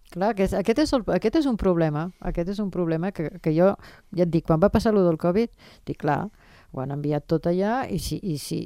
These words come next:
i si Xina, pues, s'acaben les mascaretes o s'acaben no sé què, o se-,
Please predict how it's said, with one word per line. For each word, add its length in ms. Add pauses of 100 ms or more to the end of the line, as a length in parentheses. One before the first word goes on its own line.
i 60
si 180
Xina, 380
pues, 220
s'acaben 400
les 160
mascaretes 580
o 120
s'acaben 460
no 120
sé 120
què, 240 (280)
o 100
se-, 120